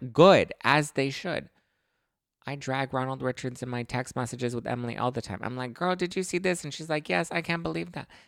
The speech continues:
So yeah, maybe that's why Kyle chose Netflix and not Bravo. Okay. Well, I guess that, that, that's the end of the live tonight, guys. Shall we wrap? Salt Lake City was great. Potomac, great.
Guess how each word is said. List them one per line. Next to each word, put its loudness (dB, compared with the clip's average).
So -10
yeah, -2
maybe 6
that's 6
why 6
Kyle 2
chose -2
Netflix -6
and -10
not -8
Bravo. 0
Okay. 2
Well, 12
I 8
guess 6
that, 6
that, 4
that's 0
the -10
end 0
of 0
the -8
live -4
tonight, -12
guys. -6
Shall -6
we -2
wrap? 2
Salt 8
Lake 8
City 0
was 2
great. 8
Potomac, 8
great. 6